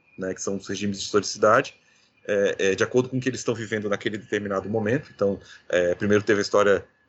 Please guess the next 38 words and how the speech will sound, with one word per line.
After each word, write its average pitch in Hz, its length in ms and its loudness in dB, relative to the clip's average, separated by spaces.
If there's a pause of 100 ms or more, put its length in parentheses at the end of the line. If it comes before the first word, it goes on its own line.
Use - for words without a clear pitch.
mestra 98 240 -4
da 104 120 2
vida, 127 360 0
então 101 220 -2
as 98 60 -6
pessoas 104 260 -8
pensavam 104 340 -2
no 98 80 -6
passado 101 440 -2
para 95 160 -4
ter 98 140 -4
exemplo, 127 480 -2
depois 104 240 -4
na 104 60 -2
modernidade 101 640 2 (220)
pensavam 104 280 2
no 123 80 -4
futuro, 139 400 -2
e 143 80 2
hoje 135 160 2
em 127 60 -4
dia 120 280 -2 (200)
as - 80 -20
pessoas 123 280 0 (160)
pensam 120 400 -2 (640)
no 120 120 -2
presente, 107 440 2
o - 40 -20
que 104 80 -6
é - 20 -4
que - 140 -12
isso - 140 -2
é 110 40 2
bom 110 280 0 (680)
pro 120 320 -2
nosso 104 400 0 (140)
presente 104 460 0
agora. 101 360 0